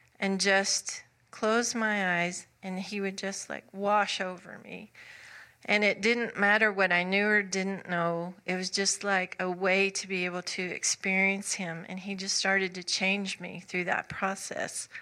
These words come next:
Um, I think it helped me get past my mind and my current circumstances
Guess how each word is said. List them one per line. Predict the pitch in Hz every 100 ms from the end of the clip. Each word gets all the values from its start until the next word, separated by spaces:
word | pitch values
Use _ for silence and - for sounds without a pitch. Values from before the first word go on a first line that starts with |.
| - - - - - - _ _ _ _ _ _ _ _ _
Um, | 202 202 190 185 185 - -
I | 202
think | 233 269 240
it |
helped | 196 208 180
me | 208
get | 196 202
past | - 202 208 -
my | 202 180
mind | 170 175 185 202 214 208 - _ _
and | 185 185
my | 180
current | 185 - 208 208
circumstances | - 196 190 208 208 - 214 208 202 208 -